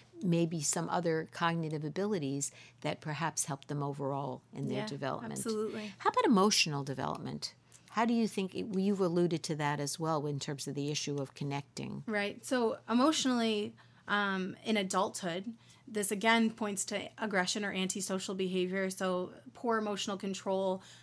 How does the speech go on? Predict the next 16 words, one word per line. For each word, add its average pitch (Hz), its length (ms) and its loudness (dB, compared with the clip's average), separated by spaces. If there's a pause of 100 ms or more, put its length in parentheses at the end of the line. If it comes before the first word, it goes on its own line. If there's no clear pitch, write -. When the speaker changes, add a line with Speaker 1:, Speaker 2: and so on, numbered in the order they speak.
(120)
Speaker 2:
um, 180 440 -2 (360)
lack 214 340 4
of 185 100 -2
emotions 185 520 -2
when 185 120 -2
you 185 80 0
talk 185 200 2
about 175 180 -2
antisocial 180 580 -2
behavior, 175 680 -2 (540)
poor 233 260 2
mental 208 320 0
health, 190 520 -4
so 190 320 0
the 190 140 -4
depression, 190 800 -2